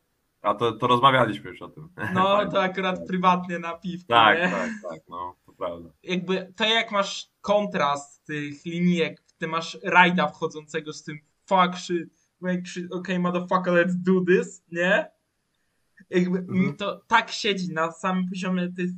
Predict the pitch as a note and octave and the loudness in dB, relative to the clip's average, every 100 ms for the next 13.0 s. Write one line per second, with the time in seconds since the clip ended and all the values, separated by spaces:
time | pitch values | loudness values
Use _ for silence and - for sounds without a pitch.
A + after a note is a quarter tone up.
0 | - F#3+ F3+ F#3 F3+ F3+ - F#3 - F#3 | -8 -4 -2 0 0 -4 -12 -12 -10 -12
1 | A3+ A3 F#3+ F#3+ F3 E3 D#3+ E3+ F#3 F3+ | -12 -6 -6 -2 0 0 -2 -6 -6 -4
2 | F#3 - - F#3+ F#3 F3+ - F#3 F3+ F3+ | -4 -4 -8 -4 -2 -2 -6 -6 -4 -2
3 | F3+ F3+ F#3 E3+ D#3+ D3+ D#3+ D#3+ D#3+ E3 | 0 0 2 0 0 -6 -10 -14 -10 -6
4 | E3 E3+ - - - - - G#3 G#3 A3 | -6 -4 8 10 10 8 6 4 4 4
5 | G3+ - F#3 G#3 G#3 G3+ F#3 F#3 F3+ - | 4 4 -4 -4 -2 -2 2 2 0 0
6 | F#3 G3+ - - F#3 F3+ G3 G#3+ G#3+ G#3+ | 2 2 -2 -6 -2 0 0 2 0 0
7 | G#3 G3+ G#3 G3+ G#3 F#3+ G3 G3 F3+ F3+ | -2 2 2 2 0 -2 -2 0 2 2
8 | G#3 C#4 _ _ _ - F#3 B2 B2 A#2+ | 0 -4 _ _ _ -4 4 6 8 6
9 | G#2 G#2+ G#2 G2+ G2 G2 G#2 - _ _ | 8 6 8 6 4 0 -14 -20 _ _
10 | _ - - _ _ _ - F#3 F#3 F#3+ | _ -20 -20 _ _ _ -14 -8 -2 2
11 | G3 G3+ G#3+ G#3 _ _ _ _ _ _ | 2 2 -2 -10 _ _ _ _ _ _
12 | _ _ _ - A3 G3 A3 G#3+ - | _ _ _ -4 -2 2 2 2 -2